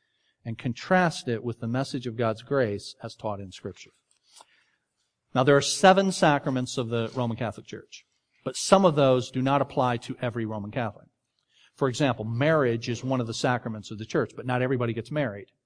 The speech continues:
And so that's one sacrament that not everybody engages in.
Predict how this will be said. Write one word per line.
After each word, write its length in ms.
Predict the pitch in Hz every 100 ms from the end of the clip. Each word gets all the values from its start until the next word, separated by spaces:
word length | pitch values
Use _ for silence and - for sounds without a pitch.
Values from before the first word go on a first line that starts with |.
| _ _ _ _ _ _ _ -
And 160 | 117
so 220 | - 135 120
that's 260 | 123 -
one 280 | 127 135 147
sacrament 460 | 139 123 123 139 127
that 80 |
not 180 | 123 120
everybody 260 | 120 113 110
engages 460 | 120 139 117 95
in. 60 | -